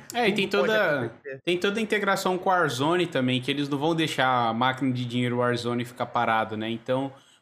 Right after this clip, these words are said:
Speaker 2: muitos conteúdos que
Speaker 1: Ah.
Speaker 2: chega pro cod novo, de armas e tal, eles têm que pensar pro, pro Warzone também.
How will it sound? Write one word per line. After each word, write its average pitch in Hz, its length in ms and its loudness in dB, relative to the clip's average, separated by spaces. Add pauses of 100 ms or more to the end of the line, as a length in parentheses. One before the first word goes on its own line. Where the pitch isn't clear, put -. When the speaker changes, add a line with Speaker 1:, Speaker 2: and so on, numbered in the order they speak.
Speaker 2:
muitos 175 180 -2
conteúdos 185 420 0
que - 80 -4
Speaker 1:
Ah. 165 40 -4
Speaker 2:
chega 160 200 0
pro 160 140 -6
cod 156 320 2
novo, 143 400 2
de 123 180 0
armas 151 420 2
e 135 60 -6
tal, 165 240 2
eles 202 140 0
têm 190 120 -2
que - 80 -18
pensar 160 440 0
pro, 127 560 -2
pro 127 140 -8
Warzone 120 440 0
também. 113 340 -4